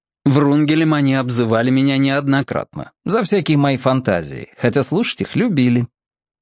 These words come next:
Однажды на каком-то банкете, кажется, по поводу пятидесятилетия журнала «Пионер»,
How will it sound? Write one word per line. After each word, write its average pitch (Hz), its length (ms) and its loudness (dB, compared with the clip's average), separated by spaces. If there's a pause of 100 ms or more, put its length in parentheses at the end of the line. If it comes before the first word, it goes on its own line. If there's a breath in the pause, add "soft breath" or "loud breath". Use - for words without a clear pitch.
(560)
Однажды 170 640 2
на 160 160 0
каком-то 156 400 0
банкете, 127 880 0 (240)
кажется, 175 520 0
по 113 180 0
поводу 147 380 0
пятидесятилетия 147 880 0
журнала 127 480 0
«Пионер», 175 480 0